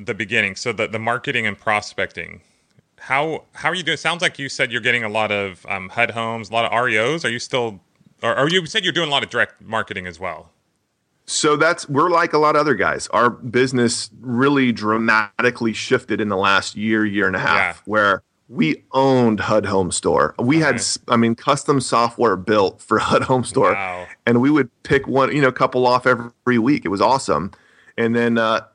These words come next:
Speaker 2: and then really R E Os and huds dried up. And so we quickly shifted, s-, you know, really last year into figuring out, you know, the off-market deals.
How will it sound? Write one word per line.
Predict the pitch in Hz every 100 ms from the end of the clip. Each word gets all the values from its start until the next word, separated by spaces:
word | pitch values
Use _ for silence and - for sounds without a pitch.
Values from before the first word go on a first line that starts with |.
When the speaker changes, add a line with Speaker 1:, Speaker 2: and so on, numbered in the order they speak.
| -
Speaker 2:
and | 127 127
then | 127
really | 127 170 135
R | 127 139
E |
Os | 139 127
and | 120
huds | 127 131 117
dried | 120 135
up. | 123 156 - -
And | 117 110
so | 120
we | 113 131 123
quickly | - - 143 117
shifted, | - 127 151 - 107 101 107 _ _ _ -
s-, | - - -
you | 120
know, | 110
really | 120 139 113
last | 110 117 - 110
year | 123 120 104
into | 104 113 107 104 104
figuring | - 120 117 110 110
out, | 104 101 -
you | 117
know, | 107
the | 101
off-market | - 107 - 107 117 110 69
deals. | 98 87 92 -